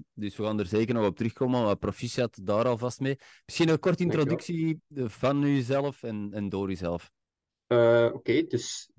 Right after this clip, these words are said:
Speaker 2: mijn naam is Arno Luipaard. Ik klim al sinds ik, eh, elf jaar was, september tweeduizend en tien is dat. En, eh, ik ben dus begonnen in Climax. Ehm, daar heb ik tot mijn zesde middelbaar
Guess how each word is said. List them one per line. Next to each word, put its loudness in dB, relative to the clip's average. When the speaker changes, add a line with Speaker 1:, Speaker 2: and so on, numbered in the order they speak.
Speaker 2:
mijn 0
naam 0
is -6
Arno 4
Luipaard. -2
Ik -4
klim 4
al 4
sinds 0
ik, 0
eh, 0
elf -2
jaar 4
was, -6
september -2
tweeduizend 4
en 2
tien 2
is -2
dat. -2
En, 0
eh, 0
ik -6
ben 0
dus -4
begonnen -2
in 0
Climax. -2
Ehm, 2
daar 2
heb 2
ik -2
tot -6
mijn 2
zesde 4
middelbaar -2